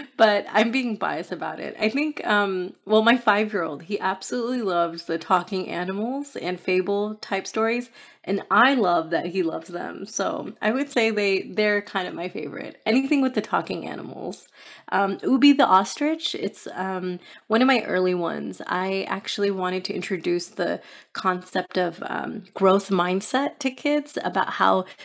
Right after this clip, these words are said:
your abilities are not fixed and you just have to get over, like, this mental hump, if you will,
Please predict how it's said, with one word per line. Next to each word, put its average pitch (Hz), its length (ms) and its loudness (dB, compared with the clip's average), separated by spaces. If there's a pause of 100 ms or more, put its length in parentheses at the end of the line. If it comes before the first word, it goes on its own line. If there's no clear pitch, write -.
(140)
your 185 140 -2
abilities 190 580 0
are 190 180 -4
not 180 380 -2
fixed - 720 -10
and 180 420 -2 (300)
you 190 120 -2
just 190 180 -2
have 190 200 -4
to 185 80 -8
get 175 340 -4
over, 185 320 0
like, 175 220 -2
this 175 260 -6
mental 180 920 0
hump, 180 440 0 (320)
if - 160 -6
you 185 140 2
will, 165 300 4